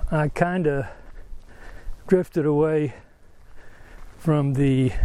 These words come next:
workouts on my Galloway program to the workouts on the Fitzgerald twenty,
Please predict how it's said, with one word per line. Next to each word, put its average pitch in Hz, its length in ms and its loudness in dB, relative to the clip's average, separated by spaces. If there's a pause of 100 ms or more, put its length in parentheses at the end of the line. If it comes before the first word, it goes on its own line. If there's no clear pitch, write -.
(420)
workouts 151 760 0
on 139 200 -2
my 135 200 0
Galloway 131 800 0 (880)
program 123 760 -4 (1000)
to 135 200 2
the 120 120 -4
workouts 135 840 -2
on 127 200 -4
the 120 180 -4 (800)
Fitzgerald 147 720 2 (400)
twenty, 151 340 0